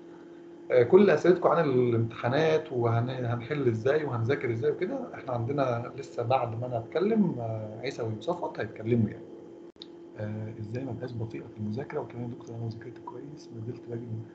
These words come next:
بص يا صفوت، يعني اقرا بقى المسجات دي عشان هم إيه بيقولوا كلام أنا مش هتكلم فيه الصراحة، أنت هتتكلم فيه أو عايز.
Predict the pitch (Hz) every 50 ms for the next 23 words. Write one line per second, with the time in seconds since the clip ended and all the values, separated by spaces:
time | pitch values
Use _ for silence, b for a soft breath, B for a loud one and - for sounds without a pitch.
0 | - - 170 165 170 - - 175 - 175 - 143 147 165 180 151 139 160 156 151
1 | 143 - - 120 117 147 151 156 156 147 - 147 143 147 143 139 135 135 143 165
2 | 165 - - B B B B B B B B B B - - 113 110 113 113 131
3 | 139 143 143 131 113 - 113 127 139 139 131 127 127 131 123 113 - - - -
4 | 117 117 113 113 117 - - - - - - 139 - 117 113 - 120 120 117 113
5 | 123 127 120 110 110 110 113 113 113 113 113 113 113 -